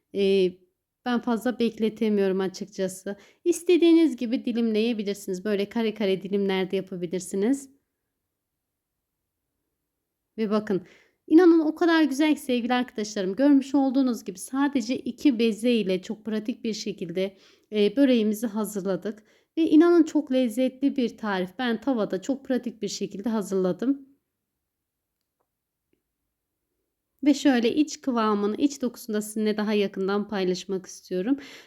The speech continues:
Tabii şöyle birazcık, e, soğuduktan sonra yani içini çekecek. O yüzeyin çıtırlığı birazcık gidecek. İçerisi kat kat gerçekten çok lezzetli böreklerimiz oldu.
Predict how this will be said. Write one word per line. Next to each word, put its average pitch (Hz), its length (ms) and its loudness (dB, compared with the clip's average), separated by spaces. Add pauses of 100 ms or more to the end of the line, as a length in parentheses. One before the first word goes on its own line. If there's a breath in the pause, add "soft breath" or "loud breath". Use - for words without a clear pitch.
(100)
Tabii 330 200 4
şöyle 330 400 4
birazcık, 311 500 2 (100)
e, 233 540 0
soğuduktan 240 600 -2
sonra 208 320 -2
yani 202 320 0
içini 220 320 -2
çekecek. 240 580 -4 (320 soft breath)
O 302 100 4
yüzeyin 262 540 4
çıtırlığı 254 560 -2
birazcık 240 500 -4
gidecek. 185 520 -10
İçerisi 277 540 2
kat 302 340 -2
kat 285 380 -2 (720)
gerçekten 277 580 2
çok 240 300 -6
lezzetli 220 680 -2
böreklerimiz 190 720 -2
oldu. 180 540 -2